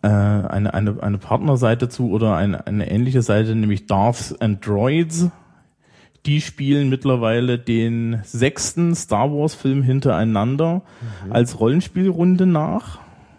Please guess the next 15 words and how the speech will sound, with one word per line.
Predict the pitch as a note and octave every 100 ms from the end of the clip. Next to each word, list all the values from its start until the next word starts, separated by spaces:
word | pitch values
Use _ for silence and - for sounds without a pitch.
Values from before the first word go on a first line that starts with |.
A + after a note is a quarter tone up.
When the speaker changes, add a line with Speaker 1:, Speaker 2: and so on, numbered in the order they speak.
| - _ _ _ _ _ _ _ _ _ _ _ _ _ _ _ _ _ _ _ A2+
Speaker 1:
Ähm, | A#2+ A#2+ A#2+ A#2+ A#2+ A2+ A2+ - _ _ _ _ _
also | A2+ B2+ A#2+ F#2 - -
das | B2 -
Spannende | - B2 F3+ D#3+
an, | G#2+ B2+
daran | - C3+ D#3+ D#3
ist | D3+
übrigens, | D3 C#3+ C#3+ C#3+ -
dass, | C3 C3 - -
ähm, | A#2+ B2 B2 B2+
diese | B2 A#2+
Rollenspielvariante | A2+ D3 A3+ - C3 A#2+ A#2+ G#2+ A#2+ C3+
von | A#2+
Star | A2+ - D3+
Wars | B2+ A2 E3